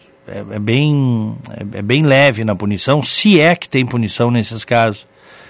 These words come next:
s-, neste período, né? É uma coisa que nos choca, é uma coisa cruel. Agora eu te falo, e aquelas que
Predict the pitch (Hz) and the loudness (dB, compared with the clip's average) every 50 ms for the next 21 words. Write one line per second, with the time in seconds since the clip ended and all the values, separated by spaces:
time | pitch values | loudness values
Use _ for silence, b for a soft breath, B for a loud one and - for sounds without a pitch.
0 | B B - - - - - - - - _ - - - _ _ - - 101 107 | B B -16 -14 -12 -12 -12 -12 -14 -14 _ -18 -20 -20 _ _ -14 -10 -6 -2
1 | 107 113 120 123 117 - - - - - 123 113 104 107 117 120 120 117 107 90 | 0 2 4 4 2 2 -2 -8 -2 0 0 0 2 0 0 2 2 0 0 -2
2 | 92 85 90 98 110 - _ _ B B B B B B B B B B B B | -6 -10 -12 -14 -16 -18 _ _ B B B B B B B B B B B B
3 | B B B _ - - 98 - - 95 95 92 - 113 110 107 107 113 117 113 | B B B _ -14 -12 -10 -8 -8 -8 -6 -4 -2 -2 -2 -2 0 0 0 0
4 | - - - 131 123 135 143 - - 117 101 90 - - 104 104 98 - - 120 | -2 0 2 2 4 2 2 0 -4 -6 -6 -4 -4 -4 -4 -4 -4 -4 -2 0
5 | 117 113 107 110 110 113 120 - 151 - _ _ _ _ _ _ _ _ B B | 2 2 4 4 2 2 0 -4 -8 -14 _ _ _ _ _ _ _ _ B B
6 | B B B B B B B B B _ - - 120 127 131 135 139 123 - - | B B B B B B B B B _ -4 -2 0 2 2 2 0 -2 -4 -2
7 | - - 139 135 131 123 110 95 85 82 - _ _ _ _ _ _ _ _ _ | 0 2 4 4 4 2 0 -2 -4 -8 -14 _ _ _ _ _ _ _ _ _
8 | _ - 139 156 - - - 202 220 220 196 160 - - - 160 151 151 151 - | _ -2 0 0 0 0 2 2 2 4 2 -2 -2 -2 0 2 2 2 0 -2